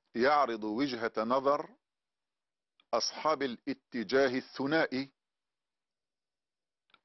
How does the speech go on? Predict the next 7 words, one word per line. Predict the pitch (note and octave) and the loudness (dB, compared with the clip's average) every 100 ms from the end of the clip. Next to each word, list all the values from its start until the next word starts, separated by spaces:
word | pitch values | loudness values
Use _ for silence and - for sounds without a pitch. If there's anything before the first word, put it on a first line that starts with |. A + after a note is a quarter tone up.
| - | -2
القائلين | A#2 A2 G2 - B2 A#2+ A#2 C#3+ C#3+ C3 - _ _ _ _ - | 0 0 -4 -2 0 0 0 0 0 -2 -4 _ _ _ _ -2
بعلاقة | A2 G#2 A2+ C#3 - - | 2 4 4 0 -2 -8
الانفصال | G#2+ A#2 G2 G#2 - C#3+ D3 C#3+ - _ _ _ _ _ _ - | -8 -8 -10 -8 0 2 2 -2 -12 _ _ _ _ _ _ -10
بين | F#2+ A#2+ A2+ | 0 0 2
اللغة | G2+ A#2 C3 B2+ | 0 0 0 0
والفكر. | D#3+ E3 - - - - _ _ _ _ _ _ _ _ _ _ _ _ _ _ _ _ _ _ _ _ _ _ _ _ _ _ | -2 -2 -2 -4 -8 -18 _ _ _ _ _ _ _ _ _ _ _ _ _ _ _ _ _ _ _ _ _ _ _ _ _ _
فالموضوع | - D#3+ E3+ F3 E3+ G#3+ E3+ F3 E3 | -4 0 2 2 4 4 4 2 0